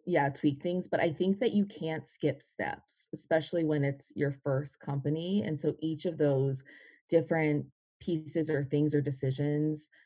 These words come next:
made us better leaders and better founders and taught us so much for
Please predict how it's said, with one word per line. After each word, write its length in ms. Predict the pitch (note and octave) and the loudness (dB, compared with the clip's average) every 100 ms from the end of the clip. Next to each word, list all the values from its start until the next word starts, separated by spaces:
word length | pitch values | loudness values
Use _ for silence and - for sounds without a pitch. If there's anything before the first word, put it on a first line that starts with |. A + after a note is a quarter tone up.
| - | -10
made 260 | E3+ D#3+ D#3+ | -2 2 2
us 140 | D#3+ | 2
better 280 | - D3 D3 | 0 2 2
leaders 640 | C3+ C3+ D3 E3 F#3 - - | 2 0 2 0 -4 -10 -6
and 120 | D3+ | -2
better 200 | C#3+ C3+ | 0 0
founders 720 | C#3+ D3 D3 D3+ D3+ D3 D3 C#3+ | -2 -2 0 2 2 2 0 -2
and 120 | C#3+ | -4
taught 260 | C#3 - C#3+ | -4 -2 0
us 180 | D3 - | 0 -2
so 140 | C#3+ | 0
much 300 | C#3+ C3+ C3 - | 2 0 -2 -6
for 460 | C#3 C3+ C3+ C3 | -2 0 0 0